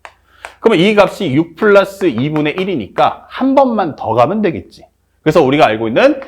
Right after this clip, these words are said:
A라는 값은 얼마다? 십이구나라는 걸 알 수가 있어요. 범위가 구까지가 딱 되면 얼마 돼? 육.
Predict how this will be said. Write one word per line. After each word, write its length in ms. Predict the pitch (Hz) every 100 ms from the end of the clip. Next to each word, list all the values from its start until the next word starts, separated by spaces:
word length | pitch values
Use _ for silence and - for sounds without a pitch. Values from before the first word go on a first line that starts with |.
| - 98
A라는 480 | 117 135 139 131
값은 260 | 120 - 156
얼마다? 580 | 107 90 92 214 240 - - -
십이구나라는 960 | - 254 233 226 104 85 87 95 82 82
걸 140 | 123 - -
알 120 | 104
수가 180 | - 85
있어요. 280 | - - - _ _ _ _ _ -
범위가 500 | 139 185 233 233 -
구까지가 580 | 151 147 214 202 190 -
딱 200 | 233 -
되면 540 | 180 160 202 277 294 -
얼마 260 | 113 120 113
돼? 220 | 190 190
육. 320 | 120 117 -